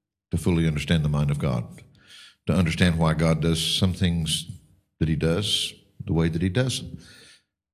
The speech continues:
But the things that we do know about him gives us absolute confidence that we can count on what he does do is gonna be right. Amen. That, uh,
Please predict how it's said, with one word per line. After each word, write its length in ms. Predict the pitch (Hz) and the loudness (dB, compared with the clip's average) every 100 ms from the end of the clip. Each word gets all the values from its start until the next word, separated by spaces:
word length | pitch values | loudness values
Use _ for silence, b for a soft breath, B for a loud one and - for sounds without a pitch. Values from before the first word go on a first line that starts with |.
| _ - | _ -6
But 160 | 80 | 0
the 120 | 85 | 0
things 300 | 80 104 92 | 2 2 2
that 80 | 80 | 0
we 120 | 85 | 0
do 320 | 82 76 120 139 | 0 4 4 4
know 220 | 95 73 | 2 0
about 260 | 71 60 | 0 -2
him 120 | - - - | -6 -10 -4
gives 200 | 78 87 | 0 0
us 140 | 80 - | 0 0
absolute 460 | 90 - 82 78 | 0 0 0 0
confidence 720 | - 90 80 73 76 - - - B B B B _ _ | 0 -2 0 -2 -2 -4 -8 -10 B B B B _ _
that 160 | 80 80 | -4 0
we 220 | 87 85 | 2 0
can 380 | - 80 78 73 - - - _ _ _ _ _ - | 0 -2 0 -4 -10 -16 -20 _ _ _ _ _ -2
count 260 | 117 107 | 2 4
on 160 | 95 87 | 2 2
what 140 | 92 | 2
he 60 | 87 | 2
does 280 | 90 92 90 | 2 2 2
do 160 | 85 | 2
is 100 | 76 | 2
gonna 160 | - 80 | 0 0
be 140 | 71 | 0
right. 320 | 73 69 57 82 | 0 0 -4 -4
Amen. 420 | 76 76 65 - B B B B B B B | -2 -2 -4 -8 B B B B B B B
That, 280 | 71 71 - | -6 -4 -2
uh, 140 | 73 | -2